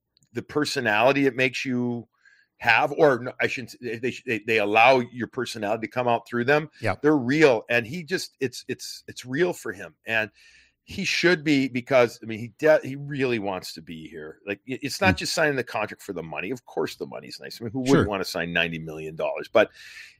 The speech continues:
Speaker 1: this is where he started. This is where he wants to be. This is what he knows. This is,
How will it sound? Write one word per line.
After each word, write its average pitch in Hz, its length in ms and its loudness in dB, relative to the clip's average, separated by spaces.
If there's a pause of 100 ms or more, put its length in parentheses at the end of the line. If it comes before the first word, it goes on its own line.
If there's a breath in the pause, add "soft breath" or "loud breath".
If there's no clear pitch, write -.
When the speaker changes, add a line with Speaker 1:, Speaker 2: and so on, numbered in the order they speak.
Speaker 1:
this 101 180 -2
is 113 120 -6
where 127 120 6
he 143 60 4
started. 104 460 2
This - 180 -10
is - 120 -18
where 110 100 -2
he 113 60 0
wants 98 380 -6
to - 80 -12
be. 67 480 -16
This 107 240 -2
is 127 180 -6
what 120 160 4
he 117 160 -10
knows. 85 600 -4
This 107 260 2
is, 131 180 -6